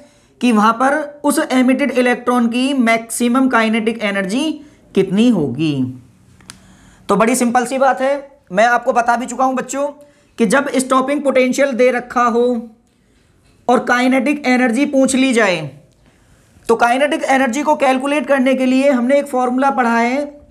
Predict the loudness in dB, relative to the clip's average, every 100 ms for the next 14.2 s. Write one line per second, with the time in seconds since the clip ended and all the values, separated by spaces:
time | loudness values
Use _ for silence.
0 | _ _ _ -2 2 2 2 0 -2 -2
1 | -2 0 0 0 -2 -2 -2 -2 0 2
2 | 2 2 0 0 0 -4 -10 _ 0 0
3 | 0 -2 0 0 0 -4 -4 0 0 2
4 | 0 2 2 0 -4 -6 -6 -6 -6 -12
5 | -20 -20 -2 0 2 2 0 -2 -4 0
6 | 2 2 2 0 0 -4 -8 _ -2 0
7 | 2 0 0 -2 -4 -4 0 0 0 -6
8 | -10 -8 -8 -8 -10 -10 -12 -18 _ _
9 | _ _ _ -2 0 0 0 0 0 -2
10 | -4 -4 -2 0 2 2 0 -4 -10 -18
11 | _ _ -4 0 0 2 2 2 2 0
12 | 0 0 0 0 2 0 0 -2 -2 -2
13 | -4 -4 -6 -6 -10 -20 _ _ -2 0
14 | 2